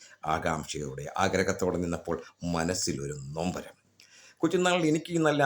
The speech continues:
ആഹാരമൊന്നും കിട്ടിയിരുന്നില്ല, കിട്ടിയിരുന്നില്ല. മീനൊക്കെ എപ്പോഴും മിക്കവാറും വീട്ടിൽ ഉണ്ട്, അത് പിന്നെ നാടൻ സ്റ്റൈലാണല്ലോ. പിന്നെ കോഴിക്കറി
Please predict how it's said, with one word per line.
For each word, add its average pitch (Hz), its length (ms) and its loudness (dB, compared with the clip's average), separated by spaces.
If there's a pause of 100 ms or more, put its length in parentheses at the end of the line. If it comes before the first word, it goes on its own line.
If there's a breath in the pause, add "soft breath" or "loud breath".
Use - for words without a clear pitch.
ആഹാരമൊന്നും 127 480 4 (160)
കിട്ടിയിരുന്നില്ല, 87 580 -2 (120)
കിട്ടിയിരുന്നില്ല. 85 480 -4
മീനൊക്കെ 151 380 0 (100)
എപ്പോഴും 135 300 -4
മിക്കവാറും 131 360 2
വീട്ടിൽ 131 240 0 (220)
ഉണ്ട്, 110 180 2 (100)
അത് 101 140 -8
പിന്നെ 120 220 -6
നാടൻ 117 240 -2 (180)
സ്റ്റൈലാണല്ലോ. 82 800 -2 (540 loud breath)
പിന്നെ 135 160 -2 (180)
കോഴിക്കറി 156 560 8